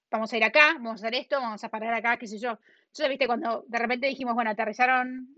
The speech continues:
aterrizamos acá, prendieron todas las cámaras, miraron alrededor, estaban pensando en ir a, a, a explorar un grupo de rocas en particular que parecía interesante, y, eh, el helicóptero justo había terminado todo su proceso de chequeo,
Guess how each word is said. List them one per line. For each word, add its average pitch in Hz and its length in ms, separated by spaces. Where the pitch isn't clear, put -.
aterrizamos 208 360
acá, 370 300
prendieron 226 240
todas 220 120
las 214 100
cámaras, 302 340
miraron 240 300
alrededor, 247 520
estaban 285 420
pensando 302 420
en 285 120
ir 285 160
a, 233 280
a, 208 580
a 214 400
explorar 277 500
un 277 80
grupo 294 220
de 269 60
rocas 269 280
en 262 60
particular 262 480
que 262 80
parecía 240 240
interesante, 294 480
y, 240 540
eh, 226 480
el 262 160
helicóptero 269 460
justo 311 200
había 262 380
terminado 254 720
todo 247 220
su 240 100
proceso 254 280
de 277 60
chequeo, 370 300